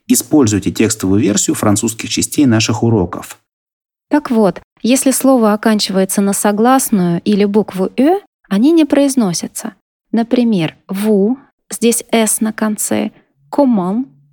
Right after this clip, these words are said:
Speaker 2: "т" на конце, "grand", "д" на конце. Но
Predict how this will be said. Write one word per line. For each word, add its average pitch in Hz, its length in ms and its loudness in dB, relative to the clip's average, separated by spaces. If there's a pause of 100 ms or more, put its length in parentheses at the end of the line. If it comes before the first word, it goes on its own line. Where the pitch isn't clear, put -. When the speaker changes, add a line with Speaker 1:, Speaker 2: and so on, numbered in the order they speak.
(180)
Speaker 2:
"т" 226 200 0
на 220 140 -2
конце, 220 600 -6 (260)
"grand", 202 500 0 (460)
"д" 202 300 0
на 208 160 -4
конце. - 460 -8 (840)
Но 226 380 0